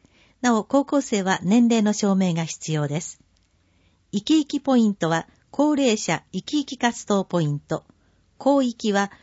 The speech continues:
広域都市圏ポイントの対象事業です。なお、二つのポイントは同時に受領できません。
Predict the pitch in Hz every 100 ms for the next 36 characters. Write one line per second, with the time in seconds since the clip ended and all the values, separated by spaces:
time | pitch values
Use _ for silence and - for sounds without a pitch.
0 | _ - 262 294 285 - 269 - 240 233
1 | 220 226 202 190 196 220 - 180 - 170
2 | 165 156 147 143 160 - _ _ _ _
3 | _ _ - 214 190 - - 262 262 233
4 | 220 214 202 202 175 180 - - 226 262
5 | 240 240 190 165 180 165 160 - 156 175
6 | 175 160